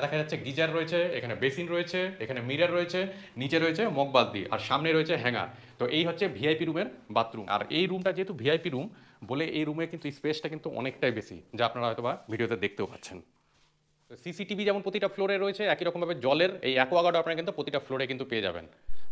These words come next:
তাছাড়া এই ইউথ হোস্টেলে রয়েছে ডাইনিংয়েরও ব্যবস্থা। কি, আবার খাবো ক্যান্টিন,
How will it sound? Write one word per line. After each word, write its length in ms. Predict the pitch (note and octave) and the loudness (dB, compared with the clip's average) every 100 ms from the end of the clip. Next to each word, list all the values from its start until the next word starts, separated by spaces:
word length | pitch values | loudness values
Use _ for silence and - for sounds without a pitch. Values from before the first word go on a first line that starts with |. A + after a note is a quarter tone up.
| - | 8
তাছাড়া 300 | C#3+ E3+ F#3 G3 | 8 8 4 2
এই 60 | F#3+ | 2
ইউথ 140 | F#3+ F#3+ | -2 0
হোস্টেলে 300 | G3 G3+ G3 F#3+ | 0 2 2 2
রয়েছে 220 | G3 A3 G3+ | 2 0 6
ডাইনিংয়েরও 420 | C#3 E3 F3+ F#3 E3 | 8 8 4 4 6
ব্যবস্থা। 340 | C#3 C3 - G#2 - - - - - - | 4 2 -2 -4 -6 -18 -20 -20 -20 -10
কি, 120 | F#3 A3+ - - - - A2+ | -8 -8 -12 -20 -20 -2 2
আবার 180 | C3+ D#3 - | 4 4 2
খাবো 160 | D3 D3 | 0 2
ক্যান্টিন, 340 | C3+ B2 A2 | 2 2 -4